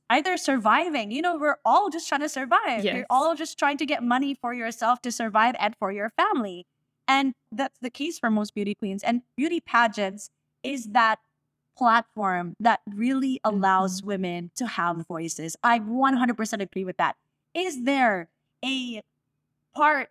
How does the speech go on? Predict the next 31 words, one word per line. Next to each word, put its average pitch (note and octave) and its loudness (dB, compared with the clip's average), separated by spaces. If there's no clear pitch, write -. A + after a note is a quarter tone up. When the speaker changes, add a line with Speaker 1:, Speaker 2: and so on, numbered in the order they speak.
Speaker 1:
where A3+ 0
we C4 0
feel C4 0
like A3+ 0
women A#3 2
are G#3+ 0
being G#3+ -4
objectified? B3+ 0
Yes. G3 2
Speaker 2:
Mm-hmm. F3+ -4
Speaker 1:
Because C4+ 0
if C4+ -6
I'm D4 2
going C#4 0
to D4+ -4
be C4 -4
one A#3 0
hundred A#3 0
percent G#3+ -2
honest, C#4 0
I B3 4
don't D4 -4
think D4 -4
that G3+ 0
there A3 2
should G#3+ -2
be A3 -2
skimpy A3+ 0
swimsuits. - -4
Speaker 2:
Yes. G#3 2
<laughs> - -4